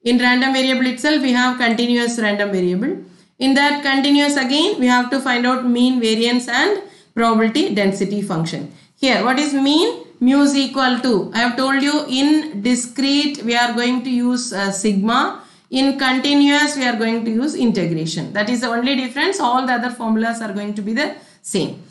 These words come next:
So here, U mu is equal to E of X. So minus infinity to plus infinity, X into F of X D X, right? So there we have written X, a sigma X I P I. Here integral minus in, and this minus infinity to plus infinity,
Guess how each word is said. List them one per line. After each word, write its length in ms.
So 260
here, 440
U 140
mu 260
is 140
equal 400
to 160
E 160
of 260
X. 320
So 260
minus 420
infinity 400
to 80
plus 300
infinity, 580
X 300
into 280
F 220
of 200
X 320
D 180
X, 360
right? 340
So 300
there 260
we 100
have 160
written 360
X, 320
a 320
sigma 460
X 280
I 360
P 180
I. 120
Here 500
integral 560
minus 340
in, 240
and 340
this 180
minus 380
infinity 400
to 120
plus 260
infinity, 480